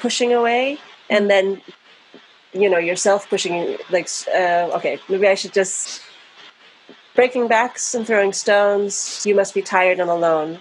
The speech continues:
Speaker 2: Hmm.
Speaker 1: Uh, I know you're trying endlessly, I know you're lying endlessly."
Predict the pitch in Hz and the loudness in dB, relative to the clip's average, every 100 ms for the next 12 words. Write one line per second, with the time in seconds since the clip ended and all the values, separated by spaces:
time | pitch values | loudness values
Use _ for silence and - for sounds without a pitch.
0 | - - - 226 220 214 _ _ _ _ | -18 -20 -8 -6 -6 -8 _ _ _ _
1 | _ - - 170 160 160 170 - - - | _ -20 -4 0 2 0 -2 -10 -20 -20
2 | - - _ _ 196 196 196 190 190 - | -20 -20 _ _ 0 4 4 2 0 0
3 | 208 202 196 185 190 - 190 175 - 175 | 2 4 2 2 -2 -2 -2 0 0 2
4 | 180 175 170 160 175 175 151 117 151 190 | 0 2 0 2 2 2 0 -4 -4 -6
5 | - - 190 | -8 -10 -12